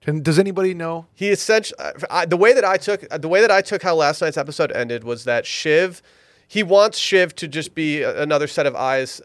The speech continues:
Speaker 2: uh, in addition to Roman on Jerry. And I think he, I think Logan has the long play of using Jerry as a fall person for something down the line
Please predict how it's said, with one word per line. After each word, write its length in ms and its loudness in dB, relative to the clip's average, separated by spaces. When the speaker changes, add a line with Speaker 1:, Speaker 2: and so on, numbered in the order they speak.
Speaker 2:
uh, 260 -4
in 80 -6
addition 480 -4
to 180 -8
Roman 540 0
on 200 -2
Jerry. 500 4
And 100 -2
I 100 4
think 220 0
he, 200 -10
I 120 2
think 200 -4
Logan 360 4
has 180 -2
the 80 -2
long 320 2
play 320 0
of 200 -6
using 680 -4
Jerry 460 0
as 120 -6
a 40 -6
fall 300 2
person 380 -4
for 140 -8
something 440 -6
down 200 -4
the 80 -10
line 420 0